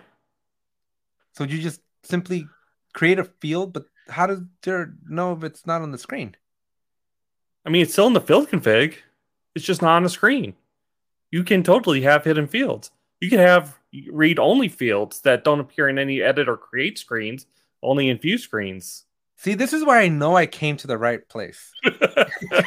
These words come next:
Speaker 1: Like, I thought about, I, like, I was like, "What, how the heck do I do this?"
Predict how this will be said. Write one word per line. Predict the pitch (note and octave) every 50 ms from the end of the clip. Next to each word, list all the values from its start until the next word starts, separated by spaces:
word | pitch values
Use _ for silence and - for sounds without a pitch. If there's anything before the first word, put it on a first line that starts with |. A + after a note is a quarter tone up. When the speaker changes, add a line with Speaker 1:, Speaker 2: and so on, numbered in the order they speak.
| - B3 - - A#3+ F3+ -
Speaker 1:
Like, | A#3 - - - - - - - - -
I | - A#3+ G4
thought | F#4+ - E4+ B3 C#4+ D#4+
about, | D#4 A#3+ G#3+ E3+
I, | F#3 G#3+ G#3+ F3+ - -
like, | E3+ F#3+ F#3 F3+
I | - E3+
was | A3 C4+ B3+ B3
like, | A#3 G3+
"What, | - - - - _ _ _ _ _ - - -
how | G#3 -
the | - D3 - -
heck | G#3 A#3 G#3 G3
do | A3 A3
I | G#3+ G#3+
do | F3+ G#3 G#3 G3
this?" | F3 G3+ G#3 C3